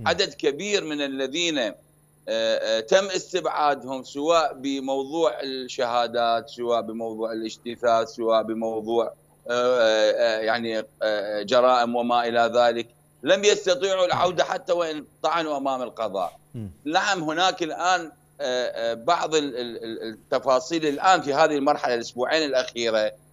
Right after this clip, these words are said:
Speaker 2: كان يكون، آه، آه، آه، شخص، آه، خرق ال، ال، الضوابط والتعليمات اللي، آه، وضعتها المفوضية.
Speaker 1: مم.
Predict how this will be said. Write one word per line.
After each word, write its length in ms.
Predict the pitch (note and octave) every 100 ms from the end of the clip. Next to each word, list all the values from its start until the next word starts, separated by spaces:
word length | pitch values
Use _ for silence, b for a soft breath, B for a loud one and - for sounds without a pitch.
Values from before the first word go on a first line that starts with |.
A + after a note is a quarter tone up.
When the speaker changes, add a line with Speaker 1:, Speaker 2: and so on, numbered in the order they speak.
| _ -
Speaker 2:
كان 280 | F3 F3+ F3+
يكون، 420 | F3 F3+ E3+ E3+ D3+
آه، 260 | C#3+ C#3+
آه، 600 | B2 C3 C3 B2+ A#2 B2
آه، 40 | B2
شخص، 580 | - F3 E3+ E3+ - - _ _ _
آه، 340 | B2+ C3 C#3 C#3
خرق 460 | E3 F#3+ G3 F#3+ - - _ _ C3+
ال، 260 | C#3 C#3
ال، 420 | C3+ C3+ C3+ B2+ B2+
الضوابط 560 | C3+ C#3+ E3+ E3+ D#3
والتعليمات 1080 | D3+ C#3+ C#3+ C#3+ C3+ A#2+ C#3+ C#3+ C#3+ E3 E3
اللي، 400 | C#3+ C#3 C#3+ C#3+ B2+
آه، 140 | B2
وضعتها 500 | C3 C#3 F#3 F3+ E3+
المفوضية. 1000 | D#3+ C#3+ C#3 C3 A#2+ A2 G#2+ G2 F2 D#2+ A2
Speaker 1:
مم. 160 | G2+